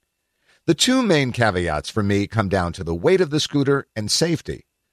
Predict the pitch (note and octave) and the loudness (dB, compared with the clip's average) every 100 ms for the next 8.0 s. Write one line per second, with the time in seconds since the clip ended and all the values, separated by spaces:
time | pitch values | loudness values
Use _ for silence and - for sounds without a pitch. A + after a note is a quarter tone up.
0 | _ - A#2 G3 A3 - G#2+ G#2+ G#2 G#2+ | _ -2 2 2 2 0 2 4 4 0
1 | G2+ A#2 G#2 F2+ G2 F#2 F#2 F#2+ G#2 G2+ | 2 2 2 2 2 2 0 0 2 2
2 | G2 - E3 F#3+ A2 - G2 G#2 G2 F#2+ | 0 0 -2 0 0 0 0 0 2 0
3 | E2+ E2+ D#2 A#2 G2 F2 D2 G#2 F2 F2 | 2 -2 2 2 2 0 0 0 0 -2
4 | E2 F2 F2 D#2 C3 G2 F#2+ - F#2+ E2+ | -4 -2 -4 0 -2 0 -2 0 0 -2
5 | - D3 F2 D2+ - G2 F2 - C3+ F#2+ | -2 0 -2 -4 -8 -6 -4 -2 0 0
6 | E2 D#2+ - B2 A2+ F2 F#2 - - F3 | -2 -6 -4 0 0 2 -2 -2 -2 0
7 | G#2+ A2+ E3 A#2+ G2+ G#2+ E3 B2+ C#2+ G#1 | 0 2 2 2 0 0 2 0 -2 -8